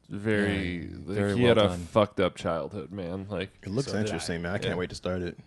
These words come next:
Speaker 3: once
Speaker 1: Yeah.
Speaker 3: we finish up this other stuff.
Speaker 1: And Fisk, man, Vincent D'Onofrio, like, that guy manages somehow to be just as scary feeling as Thanos does,
Speaker 2: Mm-hmm.
Speaker 1: even though he's nowhere near as powerful as
Speaker 3: I didn't
Speaker 1: Thanos.
Speaker 3: like him at first. In the first season, like, the very cou-,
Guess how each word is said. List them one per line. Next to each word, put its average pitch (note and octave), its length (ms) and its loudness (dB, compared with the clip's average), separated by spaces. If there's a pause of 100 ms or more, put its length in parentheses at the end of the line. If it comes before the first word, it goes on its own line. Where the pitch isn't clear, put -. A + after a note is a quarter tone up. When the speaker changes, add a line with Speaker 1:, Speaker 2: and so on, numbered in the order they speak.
(260)
Speaker 3:
once - 140 -10
Speaker 1:
Yeah. D#2 60 -4
Speaker 3:
we D2+ 80 -8
finish E2+ 200 -10
up - 100 -8
this - 120 -10
other F2+ 160 -2
stuff. F2+ 340 -4 (1000)
Speaker 1:
And A#2 180 -2
Fisk, D3 380 10
man, A#2 340 2
Vincent B2+ 320 2
D'Onofrio, A2 760 2
like, F#2+ 280 0
that C3+ 220 6
guy D3 200 10
manages A#2+ 640 4
somehow A#2 480 2
to A2 140 -4
be G#2+ 340 -2 (440)
just A#2 380 0
as G#2+ 180 -2
scary A2 560 0
feeling G2+ 480 -2
as F#2 160 -6
Thanos F#2+ 480 -2
does, E2 560 -2
Speaker 2:
Mm-hmm. G#2 320 0
Speaker 1:
even G#2+ 240 -2
though G2 140 0
he's G2 320 -6
nowhere G#2 320 0
near G2 260 0
as F#2+ 120 0
powerful F#2 540 2
as F2+ 120 -4
Speaker 3:
I D#3+ 60 2
didn't C#4 180 2
Speaker 1:
Thanos. C#3 60 4
Speaker 3:
like E3 200 6
him A#2 140 6
at - 140 -2
first. A2+ 340 2
In A2 60 -2
the G#2 40 -2
first D3+ 280 4
season, F3 240 4
like, B2+ 160 4
the A#2 80 6
very D3+ 280 6
cou-, - 200 0